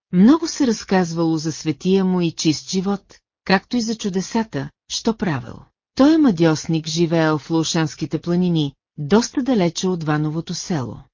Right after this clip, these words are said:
Но за оногова, чието сърце плъмти, далечината не е страшна. Събрал Ванвой пари,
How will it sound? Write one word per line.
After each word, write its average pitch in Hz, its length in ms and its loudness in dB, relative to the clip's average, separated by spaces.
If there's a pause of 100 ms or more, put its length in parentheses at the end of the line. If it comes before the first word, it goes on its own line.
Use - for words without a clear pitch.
(180)
Но 185 180 6
за 185 160 4
оногова, 185 640 2 (260)
чието 160 340 2
сърце 156 440 -2
плъмти, 175 580 -2 (240)
далечината 170 840 0
не 220 160 2
е 185 40 -2
страшна. 127 680 -10 (1080)
Събрал 220 600 2
Ванвой 151 440 0
пари, 151 400 -4